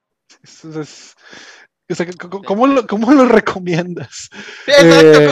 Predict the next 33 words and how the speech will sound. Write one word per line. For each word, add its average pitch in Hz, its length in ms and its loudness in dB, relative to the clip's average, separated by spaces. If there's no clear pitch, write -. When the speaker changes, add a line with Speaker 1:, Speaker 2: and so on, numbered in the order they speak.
Speaker 1:
Eh. 233 40 -6
Speaker 2:
la, 254 340 0
la 214 140 0
verdad, 226 260 -2
lo 254 80 -4
único, 254 340 -12
lo 196 180 -6
único 220 300 -12
que, - 100 -20
momento 190 380 -10
que 208 80 -12
lo 156 120 -12
puedes 170 200 -8
recomendar 165 720 -10
es 170 180 -8
que 190 100 -16
si 175 100 -18
estás 185 240 -10
hablando 185 340 -6
con 165 160 -14
otro 151 220 -14
weeb. 151 280 -12
Porque - 240 -10
no 220 140 -6
Speaker 1:
Ok. 151 100 -10
Speaker 2:
puedes 226 240 -2
recomendar 180 520 -8
muchos 180 380 -12
de 165 60 -12
estos 165 260 -16
títulos, 151 460 -14
o 143 40 -20
sea, 147 240 -10